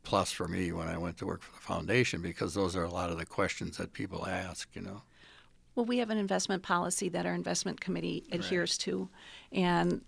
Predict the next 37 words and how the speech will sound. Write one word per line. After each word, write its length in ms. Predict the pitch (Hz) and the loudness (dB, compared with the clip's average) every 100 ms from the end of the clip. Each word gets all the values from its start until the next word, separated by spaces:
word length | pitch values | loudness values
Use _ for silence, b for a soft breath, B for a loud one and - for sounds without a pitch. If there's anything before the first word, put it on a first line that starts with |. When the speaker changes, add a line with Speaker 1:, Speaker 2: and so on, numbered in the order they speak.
| - | 0
Speaker 2:
that's 240 | 185 175 | 2 4
approved 440 | 196 - 226 208 - | 2 6 6 6 4
by 140 | 196 | 4
the 120 | 190 | 4
board, 380 | 185 185 185 185 180 | 2 4 4 4 2
but 100 | 185 | 0
it's 180 | 180 | 2
there 220 | - 185 185 | 0 0 0
so 160 | - | 0
that, 220 | 180 175 170 - b b b b b | 0 -2 -2 -8 b b b b b
to 160 | - | 4
ensure 340 | 202 190 202 190 | 6 8 8 8
that 180 | 175 165 | 6 4
we 120 | 185 | 4
don't 360 | 185 175 202 - | 4 2 -2 0
get 140 | 185 | 2
an 120 | 175 | 4
investment 580 | 175 170 175 - 185 - - - - - _ - - - | 4 6 6 6 2 0 -8 -20 -20 -20 _ -20 -14 -2
committee 340 | - 190 185 | 4 6 6
chair 320 | 180 196 180 | 6 6 6
who 140 | 175 180 | 4 4
said, 220 | 175 165 - | 4 4 4
"I," 140 | - - - - - - - _ | 4 2 -10 -20 -20 -20 -20 _
by 140 | 190 180 | 6 6
way 180 | 180 | 6
of 80 | 180 | 4
example, 420 | 170 175 175 160 - | 2 0 2 2 4
"I 80 | 202 | 2
think 260 | 208 190 | 4 4
gold 360 | 196 202 196 190 | 8 8 8 8
is 160 | 180 - | 4 2
great, 300 | - - - | 2 2 4
and 80 | 190 | 8
we're 100 | 185 | 10
gonna," 340 | 190 175 - 262 | 10 8 8 12
<laughs> 80 | |
right? 240 | 202 196 | 12 12